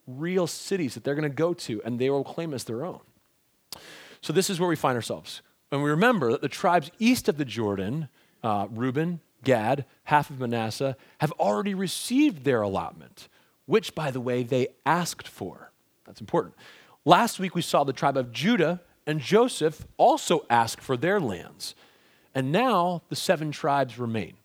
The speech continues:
Now we're at chapter eighteen and nineteen. These tribes have not received their inheritance yet. They have not been allotted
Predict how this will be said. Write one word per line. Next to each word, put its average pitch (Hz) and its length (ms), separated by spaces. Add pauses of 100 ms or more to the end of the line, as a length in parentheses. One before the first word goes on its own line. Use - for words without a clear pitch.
Now 135 200
we're 190 200
at - 280
chapter 131 300
eighteen 123 320
and 107 140
nineteen. 98 500 (960)
These 208 240
tribes 170 480
have 151 260
not 180 200
received 180 500
their 151 100
inheritance 139 540
yet. - 340 (680)
They 156 80
have 127 160
not 139 280
been 131 100
allotted 131 540